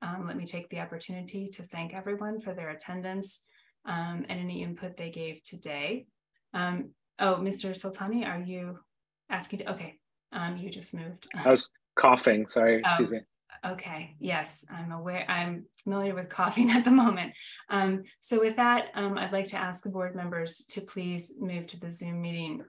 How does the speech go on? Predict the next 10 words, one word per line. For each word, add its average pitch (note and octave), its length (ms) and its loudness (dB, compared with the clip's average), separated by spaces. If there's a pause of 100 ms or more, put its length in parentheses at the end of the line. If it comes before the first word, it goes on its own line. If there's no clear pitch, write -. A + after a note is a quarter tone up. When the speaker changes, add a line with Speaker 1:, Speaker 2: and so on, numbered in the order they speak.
Speaker 1:
established D#3 480 -6
for - 80 -18
the D#3+ 100 -12
closed E3 380 -8
session F#3 420 -4
discussion F#3+ 540 -8
of F#3 100 -12
this F#3 180 -6
agenda F#3 380 -6
item. F#3+ 380 -4